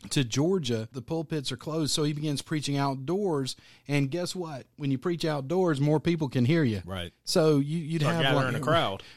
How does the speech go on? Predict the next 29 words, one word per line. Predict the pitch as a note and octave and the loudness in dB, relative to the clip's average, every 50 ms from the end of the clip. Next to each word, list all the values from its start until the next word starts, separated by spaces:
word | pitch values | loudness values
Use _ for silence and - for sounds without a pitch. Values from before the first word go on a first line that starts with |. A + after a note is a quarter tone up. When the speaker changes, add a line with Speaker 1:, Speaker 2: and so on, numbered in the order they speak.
| _ - | _ -6
Speaker 1:
Right. | - D#3+ D3+ B2+ A2+ | -2 -2 -2 -2 -2
You | - D#3 E3+ F3 | -2 0 0 0
had, | F3 E3 D#3 | 0 0 -2
he | C3 C3 F3 F#3+ | -4 -4 -2 -2
had | G3+ F#3 F#3+ | -2 -2 0
about | D3+ D3+ C3+ B2 - | 0 -2 -2 -4 -4
ten | - - G3 G3+ F#3 | -2 0 0 0 0
thousand, | - F3+ E3+ E3+ F3+ F3+ E3 C#3 C#3 B2+ B2 A#2+ A#2+ A2+ | -2 -2 -2 0 0 0 0 2 2 4 4 4 4 2
uh, | C3 C3 B2 A#2+ | 0 0 0 0
tens | - - G3+ G#3 G3 F3+ | 0 0 0 2 2 0
of | C3+ | -2
thousands | - D#3 D3 D3+ D#3 D3 C#3+ B2+ A2+ | -2 -2 0 0 0 2 0 0 -2
of | G2+ | -2
people | - E3 F3 E3+ - C#3 A#2+ A#2 A2 | -2 -2 -2 -2 -4 -4 -4 -4 -6
heard | - - - E3+ D#3+ D#3 A#2 | -8 -8 -8 -6 -6 -4 -2
him | D3+ C#3 A#2+ | 0 -2 -2
preach | A#2+ - - C#3 C3 - | -2 -2 -4 -4 -2 -2
in | C3+ A#2+ | -2 -2
the | A#2 - | -2 0
fields. | - D#3+ D#3 D3 B2+ A#2 A2+ - - - | 0 0 2 2 2 0 -2 -4 -6 -4
And | C3 B2+ B2 B2 | 0 0 2 2
one | C#3 D#3+ F3+ F#3+ | 2 2 2 2
of | F3 C3+ | 2 2
them | C#3 C3+ C3+ C3 C3 | 2 2 4 4 4
was | B2 B2 B2 B2 A#2+ A2+ A#2 | 4 2 2 2 0 0 -2
one | A#2 A#2 A#2 | -2 -2 -2
of | A#2+ | 0
the | A#2+ C#3 | -2 0
nobles. | E3 G3 A3+ A#3+ F#3 B2 A2 - - - - | 0 2 2 0 0 -2 -6 -10 -10 -12 -14